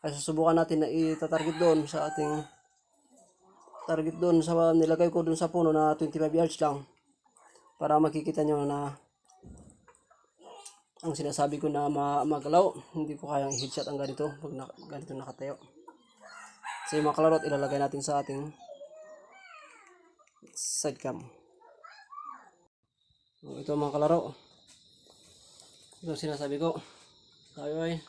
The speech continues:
nakatayo sa pinakamataas na part ng ating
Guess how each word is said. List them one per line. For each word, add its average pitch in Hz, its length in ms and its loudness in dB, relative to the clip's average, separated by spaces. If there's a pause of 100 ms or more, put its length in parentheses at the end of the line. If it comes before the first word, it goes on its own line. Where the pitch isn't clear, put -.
nakatayo 143 480 -6 (1900)
sa 143 240 -12
pinakamataas 139 1800 -8
na 139 240 -4 (1200)
part 135 240 -8
ng 156 320 2 (2750)
ating 160 400 -2